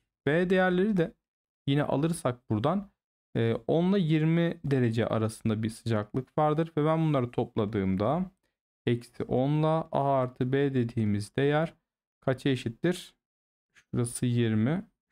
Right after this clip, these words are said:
Şu, şunu yanlış, eksi on olacaktı. Evet. Eksi on ile on arasında gelecektir.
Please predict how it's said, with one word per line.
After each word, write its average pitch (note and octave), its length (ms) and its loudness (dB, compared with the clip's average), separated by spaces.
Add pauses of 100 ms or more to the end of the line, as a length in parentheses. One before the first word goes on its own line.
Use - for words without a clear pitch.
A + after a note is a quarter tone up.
(200)
Şu, B2 120 0
şunu C3+ 200 -4
yanlış, B2+ 500 -2
eksi B2+ 340 -2
on A#2+ 60 2
olacaktı. G2+ 480 -2
Evet. D#3 220 0 (680)
Eksi D#3+ 340 -2
on A2+ 100 2
ile A2+ 60 2
on D3 220 0
arasında A#2+ 380 0
gelecektir. B2+ 600 0